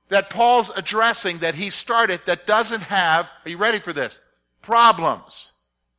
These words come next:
So problems are a part of church life. Can I tell you the number one reason why that is? The number one reason is because what Sue said.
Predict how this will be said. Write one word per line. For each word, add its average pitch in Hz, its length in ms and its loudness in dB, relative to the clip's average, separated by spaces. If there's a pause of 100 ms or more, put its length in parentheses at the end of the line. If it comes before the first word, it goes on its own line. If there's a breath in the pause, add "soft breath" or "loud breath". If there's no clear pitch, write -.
(600)
So 185 160 -6
problems 269 840 4
are 185 380 2
a 170 80 -4
part 247 640 0
of 175 140 -10
church 196 340 -4
life. 233 280 0 (340 loud breath)
Can 208 120 -8
I 208 100 0
tell 285 500 0
you 170 500 -6 (920)
the 160 120 -2
number 254 340 2
one 262 260 2
reason 214 540 -4
why 202 220 2
that 185 240 2
is? 165 460 -4 (1200)
The 165 80 -14
number 226 260 -2
one 277 240 2
reason 202 460 -4 (100)
is 160 140 -16
because 202 320 -6
what 214 200 -4
Sue 277 240 -4
said. 117 340 -6